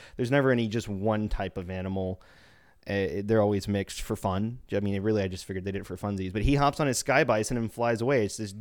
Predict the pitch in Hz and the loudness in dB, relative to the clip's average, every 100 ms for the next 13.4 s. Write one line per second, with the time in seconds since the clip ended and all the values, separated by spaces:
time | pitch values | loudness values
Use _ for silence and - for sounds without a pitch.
0 | 110 113 123 147 135 135 117 127 117 - | -12 -8 0 4 4 2 0 -2 -4 -4
1 | 117 - 110 110 117 107 104 131 120 107 | -4 -2 -4 0 0 0 -4 -2 -2 -4
2 | - - - - - 107 120 120 117 110 | -8 -20 -20 -20 -12 0 6 8 8 4
3 | 110 - 147 160 117 117 123 - 123 110 | -2 2 6 6 4 0 -6 -8 -4 -4
4 | - 123 101 98 117 107 113 101 107 107 | -4 -4 -4 -2 -4 -4 -4 -4 -2 -2
5 | 104 101 120 143 104 101 104 101 - 127 | -2 0 0 -2 -4 -6 -4 -4 -4 -2
6 | 131 110 110 - - - 98 110 113 113 | 0 0 -4 -10 -20 -14 -6 -2 0 0
7 | 107 123 123 104 104 107 104 107 107 104 | 0 0 0 0 -4 -6 -6 -4 -2 -2
8 | 101 101 117 107 120 107 147 170 131 117 | -4 -4 -4 -2 -2 4 6 6 4 2
9 | 117 - 123 110 - - - - - - | -2 -2 -4 -4 -10 -18 -20 -20 -20 -8
10 | 110 104 107 117 110 110 - 104 101 98 | -6 -2 0 -2 -4 -6 -6 -10 -8 -8
11 | 92 95 113 127 117 110 - 110 - 104 | -6 -4 -2 0 -2 -4 -2 -6 -6 -6
12 | 104 104 101 104 - 117 113 110 101 107 | -4 -6 -6 -10 -10 -6 -6 -6 -8 -8
13 | 104 107 104 107 | -6 -4 -4 -6